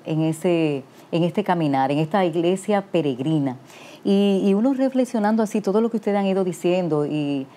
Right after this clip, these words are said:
y en esta semana yo he reflexionado mucho por lo de cómo, cómo es tan sabia la iglesia, nuestra iglesia.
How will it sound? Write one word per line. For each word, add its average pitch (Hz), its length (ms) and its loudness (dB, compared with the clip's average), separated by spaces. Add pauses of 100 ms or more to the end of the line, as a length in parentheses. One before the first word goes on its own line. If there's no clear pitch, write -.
(120)
y 165 80 2
en 156 80 2
esta 156 220 0
semana 175 400 0
yo 156 80 0
he 156 40 -2
reflexionado 175 520 -2
mucho 165 360 -4 (360)
por 160 160 2
lo 160 120 4
de 147 520 0
cómo, 180 400 -2
cómo 254 260 0
es 262 80 -2
tan 190 180 -2
sabia 151 360 0
la 139 100 0
iglesia, 135 460 -4
nuestra 139 260 -6
iglesia. 135 460 -6